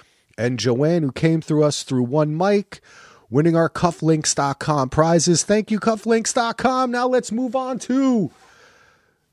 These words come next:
the finale of Falcon and Winter Soldier. Now, Mike, we heard from you in your initial reaction, so I'm gonna turn to Delvin first.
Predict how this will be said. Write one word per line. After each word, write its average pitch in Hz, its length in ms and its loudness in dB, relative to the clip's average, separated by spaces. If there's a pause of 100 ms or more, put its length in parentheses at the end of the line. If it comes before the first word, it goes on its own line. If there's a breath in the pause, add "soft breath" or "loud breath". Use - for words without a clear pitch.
the 143 100 2
finale 170 680 0
of 104 200 -6
Falcon 156 680 -4
and 147 280 0
Winter 165 260 0
Soldier. 123 560 0
Now, 123 240 0
Mike, 139 380 0
we 113 100 2
heard 160 260 2
from 123 220 -4
you 156 360 0 (800 soft breath)
in 107 120 -6
your 135 120 4
initial 135 360 2
reaction, 131 600 -2
so 139 280 2
I'm 135 160 0
gonna 165 120 2
turn 165 340 0
to 160 460 0
Delvin 135 440 2
first. - 560 -4